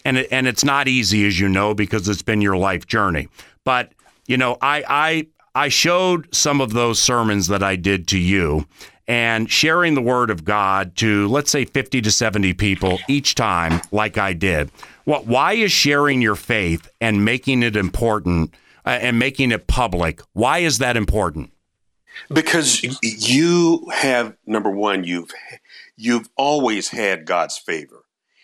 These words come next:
Speaker 2: Even before you became his son, he gave you favor, uh, in the natural. And, and you responded by doing what you do. You got, you got better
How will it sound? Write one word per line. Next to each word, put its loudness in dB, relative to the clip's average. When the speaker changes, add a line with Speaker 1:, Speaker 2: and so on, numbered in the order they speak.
Speaker 2:
Even -2
before -6
you -6
became -6
his -10
son, -6
he -10
gave -4
you -8
favor, -2
uh, -2
in 2
the 0
natural. -2
And, -2
and -4
you -8
responded -6
by -2
doing -2
what -4
you -10
do. 0
You -10
got, -2
you -12
got -4
better 0